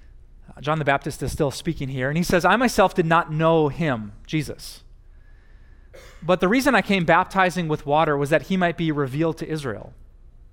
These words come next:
Then John gave this testimony. "I saw the Spirit come down from heaven as a dove and remain on Jesus. And I myself did not know him, but the one who sent me to baptize with water told me, 'The man on whom you see the Spirit come down and remain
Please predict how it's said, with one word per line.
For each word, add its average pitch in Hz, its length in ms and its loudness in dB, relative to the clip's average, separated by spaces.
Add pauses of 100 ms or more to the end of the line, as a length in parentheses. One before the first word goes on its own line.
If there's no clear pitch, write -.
(640)
Then 220 120 0
John 233 180 4
gave 196 200 6
this 175 180 -2
testimony. 127 680 -4 (800)
"I - 40 -4
saw 277 160 4
the 320 100 -2
Spirit 208 400 2
come 190 180 -2
down 180 220 2
from 156 160 -4
heaven 156 280 0
as 147 200 0
a 139 60 0
dove 127 720 2
and 151 180 -4
remain 160 320 0
on 151 180 -2
Jesus. 131 560 -10 (1300)
And 143 200 -8
I 170 60 -2
myself 202 380 2
did 185 100 0
not 175 160 2
know 208 160 4
him, 165 440 -4 (600)
but 165 140 0
the 185 60 2
one 254 120 4
who 254 60 0
sent 226 240 0
me 208 80 2
to 175 60 2
baptize 170 480 2
with 156 140 -6
water 170 200 2
told - 320 0
me, 131 120 -2
'The 143 100 -4
man 214 320 0
on 190 260 -2
whom 196 200 -4
you 202 100 -4
see 202 180 -8
the 185 100 -2
Spirit 165 420 -4
come 175 140 -6
down 135 320 0
and 156 200 -6
remain 127 500 -4